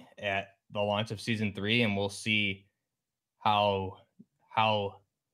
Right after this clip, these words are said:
extra low the Battlefield player count is, 'cause that game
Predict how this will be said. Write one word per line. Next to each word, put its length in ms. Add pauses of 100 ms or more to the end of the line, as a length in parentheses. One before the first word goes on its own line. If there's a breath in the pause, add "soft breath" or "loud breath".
(200)
extra 440
low 480
the 80
Battlefield 540
player 380
count 180 (100)
is, 100
'cause 400
that 240
game 400